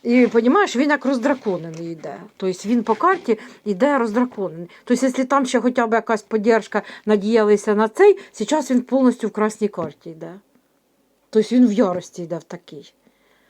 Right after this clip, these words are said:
Оце, оце движення, ядерна зброя, Білорусія, ну, оце, ми про це балакаємо, понімаєш? І считай, по сімерки мечей, е, Росія кинула не тільки Білорусі, хоче кинути,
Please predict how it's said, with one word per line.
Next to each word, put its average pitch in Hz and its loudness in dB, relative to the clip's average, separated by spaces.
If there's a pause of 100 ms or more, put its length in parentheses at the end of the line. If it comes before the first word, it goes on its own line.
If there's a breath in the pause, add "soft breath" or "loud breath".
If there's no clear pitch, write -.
(140)
Оце, 240 2
оце 247 4
движення, 233 2
ядерна 233 4
зброя, 254 2
Білорусія, 254 4
ну, 247 4
оце, 233 0 (220 loud breath)
ми 247 4
про 262 0
це 277 0
балакаємо, 180 0
понімаєш? 247 0 (560 soft breath)
І 240 0
считай, 294 2 (160 loud breath)
по 269 2
сімерки 294 2
мечей, 311 4 (380 loud breath)
е, 262 -14
Росія 269 2
кинула 269 2
не 262 0
тільки 311 -2
Білорусі, 262 0
хоче 254 0
кинути, 247 0